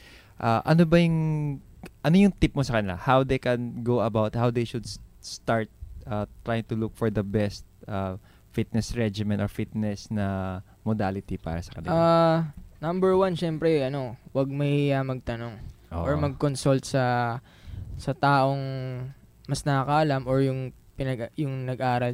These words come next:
Speaker 2: dun sa field na yun.
Speaker 1: Okay.
Speaker 2: So, in this case, ah, wag maghiya-, mahiya or
Speaker 1: Mm.
Speaker 2: wag magdadalawang isip na magtanong or mag-approach sa isang coach.
Speaker 1: Okay.
Speaker 2: Ayan. And then, syempre, follow yung program
Speaker 1: Oo.
Speaker 2: religiously.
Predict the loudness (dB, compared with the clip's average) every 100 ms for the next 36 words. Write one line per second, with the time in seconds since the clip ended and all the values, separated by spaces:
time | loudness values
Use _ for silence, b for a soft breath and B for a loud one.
0 | -4 -6 -2 -2 -4 -4 -2 -2 -4 -8
1 | -8 -8 -12 -16 -6 -4 -4 -6 -4 -2
2 | 0 0 -2 -2 -2 0 2 0 -6 -6
3 | -2 0 0 -2 -4 -2 -2 0 2 2
4 | 0 0 4 6 4 2 -4 -2 2 4
5 | 2 -2 -8 -6 -2 0 4 6 6 4
6 | 0 -4 -2 -2 -2 0 0 2 0 0
7 | 0 0 0 2 2 2 0 2 2 0
8 | -2 -2 -2 -8 b b b -6 0 0
9 | 0 -10 -16 -20 -8 -4 -2 -2 -2 -4
10 | -10 -10 -4 -2 -2 0 2 2 0 -4
11 | -12 -20 _ -8 -6 -2 -2 4 6 8
12 | 6 4 2 6 6 6 4 2 0 -8
13 | B -6 0 0 0 -6 -16 -20 -10 2
14 | 6 6 4 0 -2 -4 -4